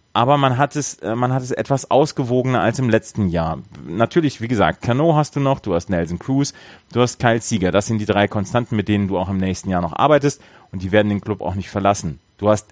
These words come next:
äh, Hernandez, du hast Iwakuma, du hast Paxton, Smiley und Giovanni Gallardo, den man noch geholt hat, ähm, hast du auf den Pitching-Positionen. Drew Smiley, der im letzten Jahr, ähm, dann wirklich kein gutes Jahr hatte, aber wo, wo man sich da,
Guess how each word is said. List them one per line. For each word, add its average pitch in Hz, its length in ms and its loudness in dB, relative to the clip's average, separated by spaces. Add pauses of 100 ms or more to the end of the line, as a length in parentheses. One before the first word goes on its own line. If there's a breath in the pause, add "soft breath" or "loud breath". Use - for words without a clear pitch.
(140)
äh, 95 100 0
Hernandez, 123 520 0
du 113 120 0
hast - 160 -4
Iwakuma, 147 560 0 (300 loud breath)
du 104 80 -2
hast 107 140 -2
Paxton, 139 500 -2
Smiley 113 520 2
und 113 180 -4
Giovanni 117 380 2
Gallardo, 113 560 2
den 95 180 -4
man 92 140 -2
noch 90 140 -6
geholt 87 340 -6
hat, 120 160 0 (420 loud breath)
ähm, 104 280 2
hast 117 220 0
du 120 60 2
auf 104 80 0
den 120 140 -4
Pitching-Positionen. 92 880 -6
Drew 117 160 -6
Smiley, 135 440 2
der 120 280 2
im 107 160 0
letzten 127 400 -2
Jahr, 120 340 2 (380 soft breath)
ähm, 110 560 2
dann 110 380 0 (160)
wirklich 131 360 -4
kein 139 280 -2
gutes 131 280 -8
Jahr 113 220 2
hatte, 143 200 0
aber 113 260 2
wo, 113 240 -2
wo 117 80 -4
man 117 180 0
sich 120 160 -6
da, 117 300 2